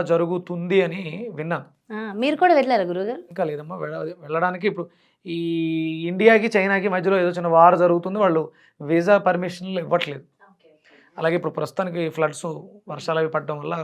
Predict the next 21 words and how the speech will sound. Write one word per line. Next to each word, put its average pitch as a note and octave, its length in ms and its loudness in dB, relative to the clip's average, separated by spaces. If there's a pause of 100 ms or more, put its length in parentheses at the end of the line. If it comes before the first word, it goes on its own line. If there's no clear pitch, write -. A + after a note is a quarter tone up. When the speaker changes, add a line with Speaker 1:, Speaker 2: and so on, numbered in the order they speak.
(120)
Speaker 1:
కొంచెం D#3+ 240 -14
ఇబ్బందిగా D#3+ 380 -4
ఉంది, F3+ 260 -8
అందుకని E3+ 300 -6
ఆపేరు D#3+ 300 2
అయితే D3+ 180 -6
చెప్తున్నారు. D#3+ 320 -8 (580)
ఈ A#3 80 -8 (140)
ఆగస్టులోనో E3+ 520 2
సెప్టెంబర్లోనో F3 560 0 (140)
ఇస్తారు, - 260 4
Speaker 2:
ఓకే. - 320 -14 (100)
Speaker 1:
వాళ్ళు D#3 200 0
ఎప్పుడు - 260 4
ఇస్తే G3+ 160 4
అప్పుడు F3+ 220 4
వెళ్ళడానికి F3 500 6
మనం F3 220 0
పాస్‌పోర్ట్లు E3 400 0
అక్కడ D3+ 160 -8
పెట్టొచ్చు. D#3+ 340 -14